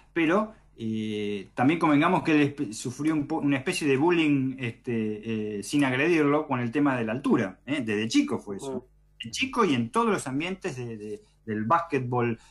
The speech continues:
Speaker 1: eh, federativo en su momento, de la Liga Nacional de Básquet, cuando llegó a Real Madrid, ¿cómo vas a triunfar en Real Madrid? Apenas llega, aparte lo transfiere el Real Madrid, directamente no, no, no lo hace jugar. Eh,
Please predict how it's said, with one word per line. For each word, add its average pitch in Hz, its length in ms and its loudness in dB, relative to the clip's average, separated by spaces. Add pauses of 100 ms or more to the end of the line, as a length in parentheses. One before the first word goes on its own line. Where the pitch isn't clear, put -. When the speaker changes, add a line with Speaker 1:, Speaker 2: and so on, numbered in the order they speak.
Speaker 1:
eh, 101 600 -6
federativo 113 560 4
en 131 60 4
su 127 100 -4
momento, 202 680 4
de 135 140 0
la 113 140 0
Liga 120 200 0
Nacional 110 360 -4
de 127 80 -2
Básquet, 190 500 0 (240)
cuando 139 320 4
llegó 120 280 4
a 147 40 2
Real 135 220 2
Madrid, 180 480 2
¿cómo 165 260 0
vas 156 160 0
a 127 60 -4
triunfar 113 300 -2
en 127 40 -2
Real 123 160 -2
Madrid? 160 200 0
Apenas 139 380 0
llega, 170 200 0
aparte 127 280 0
lo 120 120 -4
transfiere 135 420 0
el 123 80 -2
Real 127 160 -4
Madrid, 160 200 -2
directamente 120 500 -4
no, 113 160 -2
no, 107 180 -16 (160)
no 113 80 -12
lo 131 80 -4
hace 135 220 -4
jugar. 185 380 2 (360)
Eh, 113 240 -4